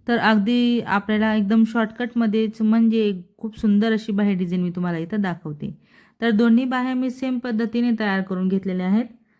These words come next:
आणि इथं आता अस्तरच्या स्लीव, ज्या मैत्रिणींची बाही एकाच बाजूची होते, तर मग मी त्यांना एक, अ, इथं टिप देईल की तुम्ही बाहीचा जो आकार असतो फिशकटचा, तो नका देऊ. एकच आकाराने बाही कट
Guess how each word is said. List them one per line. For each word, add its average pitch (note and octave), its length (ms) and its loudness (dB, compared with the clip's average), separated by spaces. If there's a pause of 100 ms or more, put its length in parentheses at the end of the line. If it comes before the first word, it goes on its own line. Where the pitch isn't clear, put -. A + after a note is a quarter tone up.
(180)
आणि A3 180 4
इथं A3+ 200 -2
आता A3+ 320 -2
अस्तरच्या G#3+ 480 -2
स्लीव, A3 300 0 (1080)
ज्या B3 140 0
मैत्रिणींची B3 560 0
बाही A#3+ 360 2
एकाच A#3 300 -2
बाजूची A3 440 0
होते, A3 640 0 (460)
तर B3 80 -4
मग C4 160 0
मी C4 160 0
त्यांना A#3 300 2
एक, A#3+ 260 0
अ, A#3 260 2
इथं A3+ 220 0 (100)
टिप A#3 160 0
देईल G3 420 0 (360)
की A#3+ 80 -4
तुम्ही B3+ 500 2
बाहीचा A3 440 0
जो B3 180 -2
आकार G#3+ 400 0
असतो G#3+ 300 -2
फिशकटचा, G#3+ 640 -2 (480)
तो C4+ 120 -2
नका A3 320 2
देऊ. F#3+ 320 0 (1040)
एकच C#4 380 -2
आकाराने A#3+ 420 2
बाही A3+ 220 2
कट G3+ 200 -2